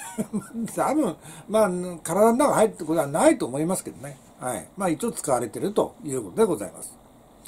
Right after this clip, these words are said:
で、これ三番目の色味なんですね。これが、まあ、毒素がある、う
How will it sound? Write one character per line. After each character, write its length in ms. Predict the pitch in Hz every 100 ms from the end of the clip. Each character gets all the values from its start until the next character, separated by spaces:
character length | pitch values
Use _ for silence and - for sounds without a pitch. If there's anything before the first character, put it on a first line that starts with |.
| - - - - 226
で、 240 | 269 277
こ 180 | - 262
れ 160 | 339 302
三 460 | - 294 381 403
番 180 | 427 403
目 100 | 392
の 160 | 202 165
色 440 | - - - 403
味 160 | 427 415
な 180 | 403 381
ん 140 | 285
で 100 | 175
す 140 | -
ね。 280 | 127 120 95 -
こ 340 | - 220 302
れ 200 | 359 381
が、 360 | 381 359 339 277
ま 220 | 269 247
あ、 80 | 151 151
毒 200 | 214 -
素 100 | 160
が 140 | 120
あ 40 |
る、 80 | 107 85 -
う 840 | - 98 117 - - - - -